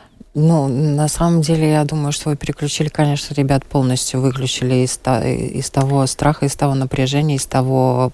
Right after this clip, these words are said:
привычного, э, пребывания в, э, бомбоубежище.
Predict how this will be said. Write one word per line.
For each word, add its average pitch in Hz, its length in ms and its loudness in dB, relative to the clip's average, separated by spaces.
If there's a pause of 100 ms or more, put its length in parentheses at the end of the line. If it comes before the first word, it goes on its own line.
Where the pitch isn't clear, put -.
привычного, 127 1040 0
э, 123 280 0
пребывания 127 720 0 (400)
в, 131 60 -6
э, 123 560 0
бомбоубежище. 127 1040 -2